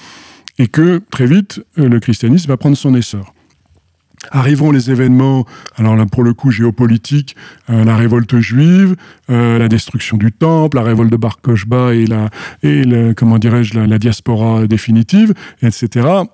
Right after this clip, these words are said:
Tous ces événements vont, vont faire que le judaïsme qui était religio licita dans l'Empire romain,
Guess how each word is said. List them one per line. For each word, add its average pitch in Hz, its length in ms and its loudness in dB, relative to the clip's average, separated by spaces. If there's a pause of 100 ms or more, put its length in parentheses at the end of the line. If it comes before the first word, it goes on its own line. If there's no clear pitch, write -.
(160)
Tous 170 80 2
ces 156 140 -2
événements 139 380 2
vont, 135 200 0
vont 123 160 0
faire 160 320 -4
que 156 240 2 (300)
le 131 120 2
judaïsme 143 640 -2
qui 143 140 -2
était 139 420 0 (540)
religio 147 840 0
licita 151 640 -2
dans 123 120 2
l'Empire 120 340 0
romain, 120 420 0